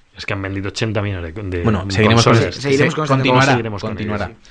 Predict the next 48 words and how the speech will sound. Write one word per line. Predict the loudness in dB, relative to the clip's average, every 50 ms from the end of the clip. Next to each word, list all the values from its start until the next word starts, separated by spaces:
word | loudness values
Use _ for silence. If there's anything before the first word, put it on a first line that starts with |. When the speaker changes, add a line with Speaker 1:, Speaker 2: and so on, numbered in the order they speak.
| -6 -2
Speaker 1:
¿Qué | 0 2
más | 2 2 2
Speaker 3:
Eh, | 2
Speaker 1:
en | 0
enero, | 0 -2 -2 -2 -2
Alberto? | -2 -2 -2 -2 0 0
Speaker 3:
eh, | 2 2 2
otro | 2 2 2 2 2
de | 2 2
los, | 2 2 2 2 0 0 0 -2 -2 -4 -4 -6 -8 -10 -8
de | -6 -4
los | -4 -4 -6 -6
pilares | -6 -6 -4 -2 0 0 0 -2 -2 -4
de | -6
este, | -8 -6 -6 -6 -4 -2 -2 -2 -2 -2 -2
de | -2 -4
este | -2 -2 -2
trimestre, | -2 0 -2 0 -2 -2 -2 0 -2 -2 -2 -4 -6 -4
podríamos | -2 0 0 0 0
decir, | 2 2 2
Speaker 1:
Sí. | 2
Speaker 3:
es | 2
Resident | 0 -2 -2 -2 -2 -2 0
Evil | 0 2 0 2 2
dos. | 2 2 2 0 -4 -8 -12 -10
Speaker 1:
Uf. | -12 -12 -12 -16 -20 -16 -4 -2
Speaker 3:
Este | 0 0 2 2
remaster | 2 2 2 2 0 0 0
que | 0
hemos | -2 -2 -2
podido | -2 0 2 2 2 2
jugar | 2 0 0 0 0 0
ya, | 0 0 0 0 0
bueno, | 0 0
en | 0
la | 0
Madrid | 0 0 0 0
Games | 0 0 0
Week, | 0 0 0
por | 0 -2 -4
ejemplo, | -2 -2 -2 -2 -2 -2 -4 -4 -2
y | -2
en | -2 -2
Speaker 1:
Hmm. | -2
Speaker 3:
otras | -2 -4 -2
ocasiones, | 0 0 0 0 0 0 -2 -2 -4 -8 -12 -16 -16 -16 -18 -18 -20 -10 0
que | 0 2
pinta | 4 4 4 4 4 2 0 0 -2 -4